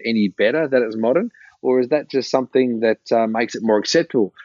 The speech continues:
Um, I don't know if there's been any more research done on it. Maybe there has been research done on it, 'cause I've, I've gotta tell you, I don't think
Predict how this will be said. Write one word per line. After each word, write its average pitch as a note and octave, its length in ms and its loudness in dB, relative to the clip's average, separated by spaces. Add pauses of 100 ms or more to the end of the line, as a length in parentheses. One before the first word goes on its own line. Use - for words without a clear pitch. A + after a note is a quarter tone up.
(260)
Um, A2+ 480 0
I E3 80 0
don't F3+ 160 2
know D3+ 120 2
if C3 60 -4
there's C3 140 0
been C3 200 0
any C#3 280 -4
more B2 240 2
research A#2+ 520 -2
done B2 180 2
on C3+ 120 0
it. C3 60 -8
Maybe C3 300 0
there A#2+ 160 -4
has A#2+ 160 -4
been A#2+ 180 0
research A2+ 440 0
done A#2+ 180 2
on B2+ 80 0
it, - 120 -14
'cause C3 140 0
I've, C3 260 0
I've D3 120 -4
gotta F3+ 180 4
tell C#3 220 -2
you, G#2+ 160 -2 (400)
I B2 100 -2
don't C#3+ 400 0
think C3+ 460 -2